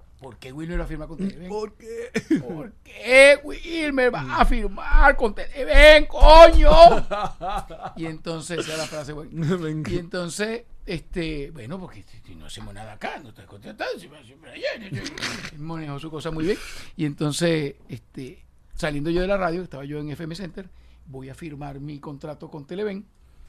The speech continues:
Speaker 1: con la gerente aquella que llamaban La Tuerta, ¿ustedes se acuerdan de ella? Después se
Speaker 2: No.
Speaker 1: fue a Meridiano, ella,
Speaker 2: No,
Speaker 1: pero
Speaker 2: no
Speaker 1: era
Speaker 2: sé.
Speaker 1: la gerente de la cosa.
Speaker 2: Ok.
Speaker 1: Y, y entonces, yendo de Concresa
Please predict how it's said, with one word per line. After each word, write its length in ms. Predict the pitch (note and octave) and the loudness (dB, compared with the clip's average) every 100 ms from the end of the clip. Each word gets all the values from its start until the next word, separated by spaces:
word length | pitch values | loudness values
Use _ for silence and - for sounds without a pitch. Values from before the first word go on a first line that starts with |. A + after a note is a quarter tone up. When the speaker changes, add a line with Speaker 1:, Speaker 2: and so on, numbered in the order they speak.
| - _ | -20 _
Speaker 1:
con 480 | - D3 C3+ C#3 D3+ | -18 -14 -14 -16 -18
la 140 | D3+ | -14
gerente 340 | A#2 D3+ C#3+ F3 | -12 -10 -10 -10
aquella 160 | F3 | -10
que 80 | F3+ | -10
llamaban 220 | D#3+ D#3 F3+ | -10 -8 -10
La 120 | D#3 | -10
Tuerta, 300 | G3 F#3+ E3 | -12 -12 -14
¿ustedes 160 | E3 | -16
se 40 | A3+ | -14
acuerdan 240 | A#3 A3+ | -10 -8
de 100 | A#3 | -8
ella? 200 | E3+ D3 - - - | -8 -12 -20 -20 -20
Después 320 | A2+ C3 G#3+ | -12 -6 -4
se 60 | A3+ | -2
Speaker 2:
No. 20 | |
Speaker 1:
fue 80 | B3 | 0
a 40 | |
Meridiano, 600 | A#3+ A3+ F#3+ F#3+ F#3 F#3 | 0 -2 0 0 0 -6
ella, 340 | F#3 E3+ F3+ - _ _ | -8 -8 -8 -12 _ _
Speaker 2:
No, 200 | B2+ C3+ | -12 -8
Speaker 1:
pero 140 | E3 | -4
Speaker 2:
no 60 | F3+ | -2
Speaker 1:
era 100 | G#3+ | -2
Speaker 2:
sé. 60 | G#3 | -2
Speaker 1:
la 80 | |
gerente 340 | D#3+ D#3 D3+ F3 | -4 -6 -8 -10
de 40 | |
la 100 | D#3 | -8
cosa. 300 | - - - - - | -2 -2 -2 -4 -8
Speaker 2:
Ok. 140 | B2+ A#2+ A2+ | -12 -12 -12
Speaker 1:
Y, 240 | D#3 C#3 - - - - - - - - | -12 -14 -18 -18 -20 -20 -18 -10 -8 -8
y 60 | D#3 | -12
entonces, 260 | C#3 C3 - - - | -16 -16 -20 -20 -20
yendo 580 | D#3+ G#3 A3 G#3 A3 - | -10 -6 -6 -8 -14 -16
de 540 | F3 C3 C#3 A#3 F4 A4+ - - - - - - - _ _ | -20 -20 -12 -10 -8 -4 -4 -4 -12 -20 -20 -20 -20 _ _
Concresa 580 | - D#3+ C3 D#3 - - | -14 -12 -10 -12 -14 -20